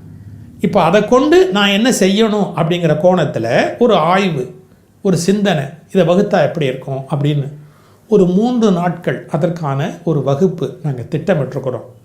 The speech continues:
அந்த வகுப்பை பற்றிய விவரங்கள் தெரிந்து கொள்ள விரும்புறவங்க இதுக்கு கீழே ஒரு மெயில் ஐ டி கொடுத்துருக்குறோம், டிஸ்கிரிப்ஷன் பாக்ஸ்ல இருக்கு, இதை நீங்க தொடர்பு கொள்ளுங்க. தொலைபேசி எண்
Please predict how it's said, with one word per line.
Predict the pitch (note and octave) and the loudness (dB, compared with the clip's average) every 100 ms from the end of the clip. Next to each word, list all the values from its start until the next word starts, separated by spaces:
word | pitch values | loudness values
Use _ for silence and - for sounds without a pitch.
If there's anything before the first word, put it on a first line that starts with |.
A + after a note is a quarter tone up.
| _ _ _ _ _ _ | _ _ _ _ _ _
அந்த | - E3 C#3+ | -2 0 2
வகுப்பை | D3+ G3+ - F3 | 2 2 0 0
பற்றிய | D#3+ D3 D3+ B2+ | 0 0 -2 0
விவரங்கள் | B2+ C#3+ E3+ D#3 C3 B2+ | 0 2 2 0 -4 -2
தெரிந்து | E3 E3+ E3+ | -2 0 0
கொள்ள | C#3 C3+ | 0 -2
விரும்புறவங்க | C3+ D#3 C#3+ C3 A#2+ B2 C#3 C#3+ - - - _ _ _ | -2 -2 0 -2 -2 -2 -2 -2 -6 -18 -20 _ _ _
இதுக்கு | E3 D#3 D#3+ C#3 | -4 -2 -4 -6
கீழே | - F#3+ D3+ - - - | 0 2 2 -2 -12 -6
ஒரு | E3+ D3 | -2 0
மெயில் | C#3 D#3 D3+ | 0 0 0
ஐ | C#3 | -2
டி | C3 | -4
கொடுத்துருக்குறோம், | B2+ C#3 - C3+ C#3+ D3+ D3+ - - _ _ | -8 -8 -6 -4 -4 -4 -6 -14 -20 _ _
டிஸ்கிரிப்ஷன் | E3 E3+ F3+ C#3+ D#3+ C#3 | -4 -4 -4 -4 -6 -4
பாக்ஸ்ல | B2+ B2 - B2 | -4 -6 -8 -6
இருக்கு, | B2 - D3 C#3 - - _ _ _ _ _ - | -6 -4 -4 -4 -8 -20 _ _ _ _ _ 0
இதை | F#3 | 2
நீங்க | E3 D3 C#3 C3 B2+ | 2 2 2 0 0
தொடர்பு | C#3+ D#3+ E3+ | 0 2 2
கொள்ளுங்க. | D3+ C3 B2+ B2+ C3+ C3+ | 0 0 -4 -4 -4 -4
தொலைபேசி | D3+ D#3+ F3 D#3+ C#3 | 0 2 2 0 -2
எண் | C#3 C#3 | -4 -4